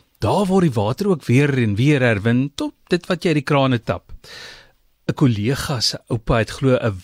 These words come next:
wysheid in 'n badkamer met hom gedeel. Hy het gesê, "Jy koop nie bier nie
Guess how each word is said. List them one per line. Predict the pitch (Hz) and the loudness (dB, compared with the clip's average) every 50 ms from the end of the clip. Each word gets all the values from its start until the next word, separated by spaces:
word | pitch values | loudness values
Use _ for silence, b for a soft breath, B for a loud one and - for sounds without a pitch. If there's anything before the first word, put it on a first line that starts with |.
| - | -6
wysheid | - 104 117 - - - - 131 110 - - - - - - | -2 -2 0 0 0 -2 -2 -2 -6 -8 -10 -14 -14 -8 -4
in | 143 120 | 0 0
'n | 117 95 - | 0 -2 -2
badkamer | - 95 98 - - - 117 107 107 107 104 | -4 -6 -6 -4 -4 -2 -2 0 0 0 -2
met | 101 104 98 | -4 -6 -6
hom | 120 104 98 | -6 -6 -6
gedeel. | - - 104 - - 107 107 98 95 - _ _ _ B B B B B B B B B - | -6 -8 -8 -6 -4 -4 -4 -4 -6 -8 _ _ _ B B B B B B B B B -4
Hy | - | -4
het | 127 - - - 220 | -2 -2 -2 -2 -2
gesê, | 196 - - - 185 180 180 175 156 - _ _ _ _ _ _ - | 0 0 0 0 2 2 0 0 -4 -8 _ _ _ _ _ _ -8
"Jy | 139 117 104 123 151 - | -6 0 0 0 0 0
koop | - - - 285 330 - - - | -4 -4 -2 -2 -2 -2 -2 0
nie | 127 107 | 0 0
bier | 90 92 101 98 98 92 85 | 0 -2 -2 -2 -2 -2 -4
nie | 90 90 95 101 110 | -6 -8 -8 -12 -14